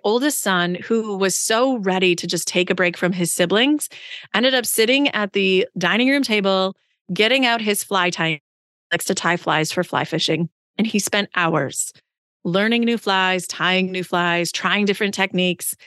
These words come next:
Meanwhile, my youngest two found this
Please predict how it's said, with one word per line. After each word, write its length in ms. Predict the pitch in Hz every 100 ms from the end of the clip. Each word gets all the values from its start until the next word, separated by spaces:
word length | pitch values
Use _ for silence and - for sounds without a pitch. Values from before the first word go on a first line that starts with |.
| _ _ _ _ -
Meanwhile, 300 | 370 285 233
my 120 | 208
youngest 500 | 190 202 285 233 -
two 380 | 180 180 175 -
found 360 | - 190 214 208
this 380 | 180 - -